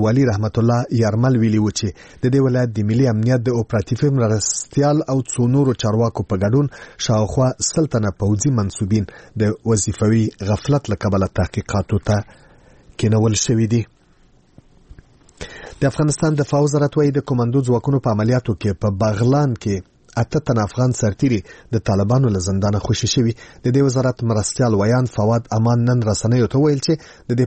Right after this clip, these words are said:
پوځیانو د خوشي کېدو لپاره تېره شپه د نوي بغلان ولسوالۍ په عمر خیلو کلي کې عملیات وشول.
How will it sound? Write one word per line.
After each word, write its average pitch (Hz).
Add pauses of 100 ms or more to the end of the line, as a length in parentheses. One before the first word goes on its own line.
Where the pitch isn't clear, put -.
پوځیانو 110
د 98
خوشي 101
کېدو 113
لپاره 98
تېره 127
شپه 143 (380)
د 123
نوي 147
بغلان 117
ولسوالۍ 113
په 120 (100)
عمر 104
خیلو 139
کلي 104
کې -
عملیات 110
وشول. 113